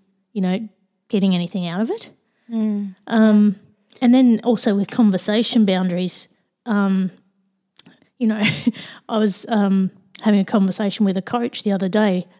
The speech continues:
Speaker 1: about having constructive conversations and not rambling on, because we've only got a short space of time sometimes in the business world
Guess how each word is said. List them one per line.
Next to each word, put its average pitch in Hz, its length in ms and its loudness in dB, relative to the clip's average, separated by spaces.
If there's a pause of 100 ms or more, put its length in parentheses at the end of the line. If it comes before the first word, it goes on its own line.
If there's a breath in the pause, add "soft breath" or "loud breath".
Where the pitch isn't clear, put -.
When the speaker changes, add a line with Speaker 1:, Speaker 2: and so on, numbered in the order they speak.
(100)
Speaker 1:
about 190 340 -2 (120)
having 196 260 -2
constructive 202 720 -4
conversations 196 720 0
and 185 80 2
not 226 180 -2
rambling 185 400 2
on, 208 220 0
because 196 260 -4
we've 277 120 0
only 381 200 -2
got - 220 -4 (140)
a 214 60 -6
short 233 260 -2
space 190 260 -6
of 180 60 -20
time 254 280 0
sometimes 185 600 -6 (540 loud breath)
in 180 120 -6
the 185 80 -4
business 220 400 2
world 262 380 -4